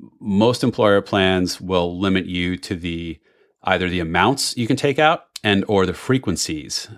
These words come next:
uh, in, in how many withdrawals you can take. So some plans will say you can only take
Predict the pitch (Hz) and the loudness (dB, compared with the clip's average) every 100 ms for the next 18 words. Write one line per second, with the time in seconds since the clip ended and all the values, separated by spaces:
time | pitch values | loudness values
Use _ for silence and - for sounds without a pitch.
0 | - 95 80 - - 107 104 85 104 92 | -10 -6 -4 -6 -8 -6 -6 -2 0 0
1 | 87 - 87 82 82 90 - - - - | -2 0 0 0 -6 -12 -14 -12 -8 0
2 | 107 95 104 95 98 - 98 95 - 113 | 2 4 2 2 0 0 0 -2 0 2
3 | 104 - 101 - | 2 0 -4 -6